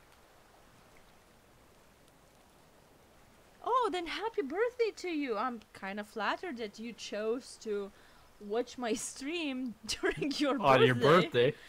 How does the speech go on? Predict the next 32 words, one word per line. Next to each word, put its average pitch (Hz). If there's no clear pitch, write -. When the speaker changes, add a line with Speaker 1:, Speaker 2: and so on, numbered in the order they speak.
Speaker 2:
birthday. -
Speaker 1:
<laughs> -
Also, 233
I 208
am 226
sorry, 302
because 220
if 214
I 202
would 196
have 190
known, 269
I, 185
I, -
I, 165
I 180
genuinely 180
don't 175
know 190
what 190
I 190
could 185
have 180
done, 196
but 175
Speaker 2:
<laughs> -
Speaker 1:
I 180
could 247
have 226
come 202
up 202
with 190